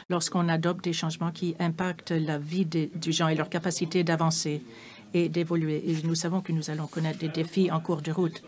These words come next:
Voilà pourquoi il est tellement important pour nous de maintenir un dialogue ouvert en continu avec les résidents du Nouveau-Brunswick, avec les leaders communautaires, avec les parties prenantes et les organisations à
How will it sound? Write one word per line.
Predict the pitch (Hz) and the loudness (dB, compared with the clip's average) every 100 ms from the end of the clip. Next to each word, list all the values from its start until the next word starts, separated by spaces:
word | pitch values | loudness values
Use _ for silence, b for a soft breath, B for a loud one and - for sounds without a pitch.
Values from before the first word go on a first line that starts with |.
| b b b | b b b
Voilà | - 165 160 | 0 2 0
pourquoi | 165 - 170 | -2 -2 -2
il | 165 | -2
est | - | -2
tellement | 190 208 | 2 2
important | 165 143 - 160 160 - _ _ - - - | 2 -4 -6 -6 -6 -10 _ _ -20 -20 -4
pour | - 180 | 0 2
nous | 175 175 190 | 4 4 2
de | 160 | 2
maintenir | 165 202 170 165 156 151 156 b b b | 4 2 2 2 2 0 -4 b b b
un | 170 | 2
dialogue | 151 165 170 160 156 156 165 165 - | 2 4 6 6 4 2 0 -2 -2
ouvert | 202 175 165 143 147 - - | 0 2 2 0 -2 -6 -4
en | 175 | -4
continu | - 170 - 165 156 156 b b - | -2 -4 0 0 0 -2 b b -2
avec | 165 165 151 - - | 0 0 -2 -4 -8
les | 156 151 - - | -4 -4 -6 -6
résidents | - 185 170 165 | 0 0 2 0
du | 160 | 0
Nouveau-Brunswick, | 151 156 151 151 143 | -2 -2 -4 -4 -2
avec | 156 165 165 | 0 0 2
les | 170 | 2
leaders | 175 170 156 | 4 2 0
communautaires, | - 151 143 143 143 | -2 -2 -2 -4 -4
avec | 147 160 | -4 -2
les | 170 | -2
parties | 165 165 - 185 | 0 -4 -2 -2
prenantes | 180 160 151 156 156 | 2 2 2 2 0
et | 156 | 2
les | 160 170 | 2 2
organisations | 165 175 165 160 165 | 0 0 0 0 0
à | 151 | -2